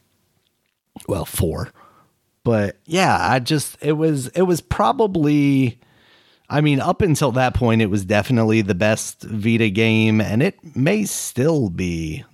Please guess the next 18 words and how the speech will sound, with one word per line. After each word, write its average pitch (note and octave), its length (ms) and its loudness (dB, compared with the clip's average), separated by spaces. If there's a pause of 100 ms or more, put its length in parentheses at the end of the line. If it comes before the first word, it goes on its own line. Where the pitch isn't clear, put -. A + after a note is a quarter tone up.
the F#2 100 -6
best - 560 -6
PlayStation - 560 -2
Vita E2 260 -2
game D#2+ 500 -4 (280)
between G2 680 6 (600)
the G#2+ 80 -4
actual G#2+ 280 0
gameplay A2 400 2
itself G#2 460 0
and G2+ 260 2
then G2 300 2
the F#2 140 2
actual F#2+ 420 0
use F2+ 480 -2
of F2+ 380 -2
the F2+ 100 -4
hardware. - 840 -8